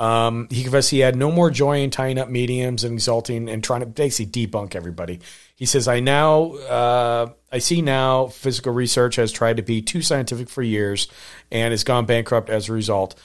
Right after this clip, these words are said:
Uh, mediums do not function well if they are used as guinea pigs.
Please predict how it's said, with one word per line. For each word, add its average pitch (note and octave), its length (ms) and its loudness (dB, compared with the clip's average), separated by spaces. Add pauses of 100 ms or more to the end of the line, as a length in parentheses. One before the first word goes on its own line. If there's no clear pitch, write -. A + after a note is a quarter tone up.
(180)
Uh, G#2+ 80 -4
mediums A#2+ 320 0
do B2 120 -2
not A2 180 -2
function E3+ 400 0
well A#2 320 2
if A#2 160 -6
they A#2 160 0
are A2+ 80 2
used A2+ 400 -2
as G#2+ 240 0
guinea D3+ 200 -2
pigs. - 300 -8